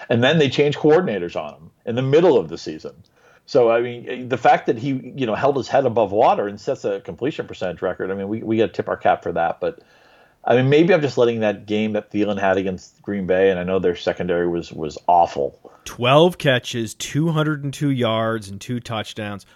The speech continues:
Speaker 2: Forty-four point six fantasy points. He was the best wide receiver in Super Bowl week for most fantasy leagues.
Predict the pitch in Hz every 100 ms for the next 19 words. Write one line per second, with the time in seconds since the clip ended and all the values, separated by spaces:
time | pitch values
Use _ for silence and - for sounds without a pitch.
0 | _ _ - - 277 381 302 - 233 247
1 | - 330 226 180 196 196 - 170 165 160
2 | 143 139 135 123 120 - _ - 156 160
3 | 135 127 117 139 156 190 - - - _
4 | - 120 139 151 143 131 139 120 101 101
5 | 98 _ - 117 110 - - - 285 -
6 | 180 139 135 120 107 104 98 95 - _
7 | - 127 120 123 131 131 - 113 104 95
8 | 95 92 90 90 -